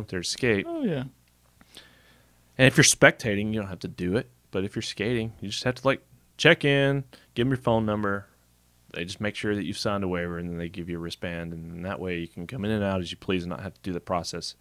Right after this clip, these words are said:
Speaker 1: every single time.
Speaker 2: Yeah.
Speaker 1: So, that's
Speaker 2: So
Speaker 1: the
Speaker 2: it
Speaker 1: story
Speaker 2: wasn't,
Speaker 1: there.
Speaker 2: it wasn't like this person made a post and then people were backing it up and be like, "Oh, it's just
Speaker 1: No, I, I
Speaker 2: rallying
Speaker 1: don't know. I
Speaker 2: behind it."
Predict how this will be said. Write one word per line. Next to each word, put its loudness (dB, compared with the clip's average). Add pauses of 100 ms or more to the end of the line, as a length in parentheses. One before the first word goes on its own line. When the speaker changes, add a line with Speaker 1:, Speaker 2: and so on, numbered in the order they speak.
(300)
Speaker 1:
every -2
single -4
time. -4 (200)
Speaker 2:
Yeah. 2 (920)
Speaker 1:
So, 0 (280)
that's 4 (320)
Speaker 2:
So 8
Speaker 1:
the 12
Speaker 2:
it 10
Speaker 1:
story 8
Speaker 2:
wasn't, 8
Speaker 1:
there. 4
Speaker 2:
it 8
wasn't 8
like 6 (540)
this 2
person 4
made 4
a 2
post 6
and -2
then 0
people -4
were -2
backing -4
it -2
up 0
and -10
be -6
like, -6
"Oh, 2
it's 0
just 2
Speaker 1:
No, 12
I, 10
I 12
Speaker 2:
rallying 10
Speaker 1:
don't 8
know. 10
I 12
Speaker 2:
behind 6
it." 8